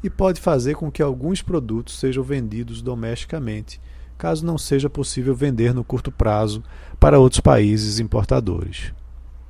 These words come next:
No lado das importações, o problema do desabastecimento tende a piorar,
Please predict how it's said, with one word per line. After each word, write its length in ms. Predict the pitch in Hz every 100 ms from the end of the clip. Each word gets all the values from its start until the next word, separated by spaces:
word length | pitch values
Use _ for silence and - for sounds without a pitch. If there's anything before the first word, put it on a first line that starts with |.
| - - -
No 120 | 127
lado 300 | 123 127 127
das 220 | 123 120
importações, 920 | 120 117 - 113 - 127 135 120 - - - - - 139
o 60 |
problema 460 | 135 175 139 175 170
do 140 | 156
desabastecimento 1040 | 143 156 139 143 - 147 - 120 117 127 127
tende 380 | - 147 165 156
a 60 |
piorar, 560 | - 156 143 101 90